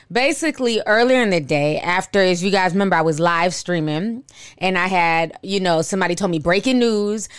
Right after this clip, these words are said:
Jeffree Star and his black boyfriend broke up." And I was like, "Oh my God, are you serious?" You know, because they were acting like they were so in love not even two weeks ago. But okay.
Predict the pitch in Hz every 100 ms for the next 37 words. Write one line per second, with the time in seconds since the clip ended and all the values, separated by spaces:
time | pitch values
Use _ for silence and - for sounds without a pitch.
0 | - - - 208 214 233 - 220 208 208
1 | 220 185 170 202 190 185 208 202 185 180
2 | 185 180 220 214 180 185 196 185 180 247
3 | 262 269 247 143 - - - 233 196 -
4 | 269 277 311 320 - - - - 254 240
5 | 226 214 208 214 214 220 - 202 214 214
6 | 196 185 175 185 190 185 - 170 196 190
7 | 185 185 175 175 175 180 165 160 151 208
8 | 185 208 - 160 151 143 143 - 240 285
9 | 233 175 175 226